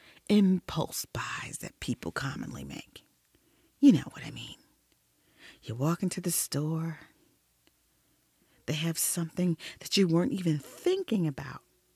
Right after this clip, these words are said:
on display. Very immaculate, j-,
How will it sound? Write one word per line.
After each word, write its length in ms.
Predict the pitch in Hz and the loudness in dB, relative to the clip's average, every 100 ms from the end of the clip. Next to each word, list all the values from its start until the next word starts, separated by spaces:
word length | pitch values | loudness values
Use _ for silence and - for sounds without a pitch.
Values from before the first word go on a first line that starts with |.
| _ - - | _ -16 -2
on 180 | 165 | 0
display. 560 | 165 151 - 165 160 170 _ | 0 -4 -6 -8 -8 -10 _
Very 600 | 175 170 - 233 208 180 - | -10 -8 -2 0 0 -4 -6
immaculate, 760 | - 143 175 165 - 170 160 - - - - _ | -4 -2 -2 -4 -2 0 0 -2 -12 -16 -20 _
j-, 120 | - | -8